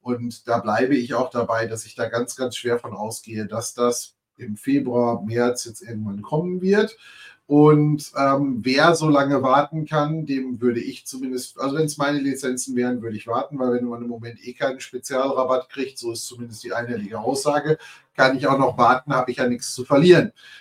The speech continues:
Ähm, natürlich, wenn mein S N S jetzt ausläuft, weil ein Wettbewerber hatte heute nichts Besseres zu tun, als eines meiner Videos zu kommentieren, dass man dann ja nicht ohne S N S arbeiten sollte,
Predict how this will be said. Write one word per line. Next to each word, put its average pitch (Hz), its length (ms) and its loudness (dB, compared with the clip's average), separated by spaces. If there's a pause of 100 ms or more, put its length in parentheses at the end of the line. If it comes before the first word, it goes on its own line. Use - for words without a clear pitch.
(160)
Ähm, 147 720 4 (140)
natürlich, 180 640 8
wenn 147 160 0
mein 139 160 -2
S 127 220 -4
N 123 100 -6
S 123 180 -6
jetzt 117 200 -6
ausläuft, 139 640 -4
weil 117 420 -10
ein 117 220 -12
Wettbewerber 123 580 -6
hatte 120 160 -6
heute 117 260 -8
nichts 107 200 -14
Besseres 120 400 -8
zu 104 100 -18
tun, 113 220 -14
als 110 300 -14
eines 120 260 -10
meiner 107 240 -10
Videos 123 280 -2
zu 113 120 -14
kommentieren, 156 720 -4
dass 123 200 -10
man 113 140 -12
dann 117 160 -8
ja 117 160 -6
nicht 120 180 -6
ohne 120 200 -6
S 104 180 -12
N 107 80 -14
S 127 160 -6
arbeiten 135 400 -2
sollte, 131 380 -4